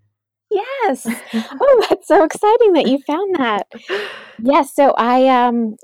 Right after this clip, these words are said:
Speaker 1: dabble on some writing as well. We publish a popular series here called the Who Is series. It's nonfiction biographies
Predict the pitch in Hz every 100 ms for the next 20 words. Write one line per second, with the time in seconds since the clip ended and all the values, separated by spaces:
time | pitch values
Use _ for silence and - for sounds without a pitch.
0 | 220 247 254 285 262 240 214 220 226 -
1 | 233 220 254 254 214 208 - 214 269 262
2 | 190 185 - 190 202 214 - 202 202 196
3 | - - 175 185 180 180 180 - 190 -
4 | 202 180 _ 175 160 165 _ 165 165 _
5 | _ _ _ - 165 175 175 - 196 202
6 | 175 170 180 - _ 180 165 160 214 -
7 | _ _ _ _ _ 294 294 - 190 202
8 | 202 202 - 214 190 180 185 190 185 185
9 | 190 180 -